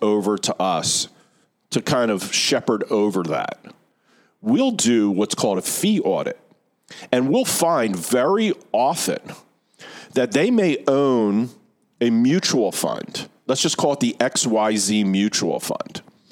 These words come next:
And that mutual fund might have been, like, an A share,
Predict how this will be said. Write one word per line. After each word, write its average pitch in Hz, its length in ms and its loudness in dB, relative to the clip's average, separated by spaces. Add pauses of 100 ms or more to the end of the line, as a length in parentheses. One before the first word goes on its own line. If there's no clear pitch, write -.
(380)
And 120 180 2
that 156 260 0
mutual 151 460 2
fund 98 380 0
might 117 280 2
have 117 160 -2
been, 110 380 2
like, 95 240 0
an 92 220 -2
A 104 200 2
share, 131 680 0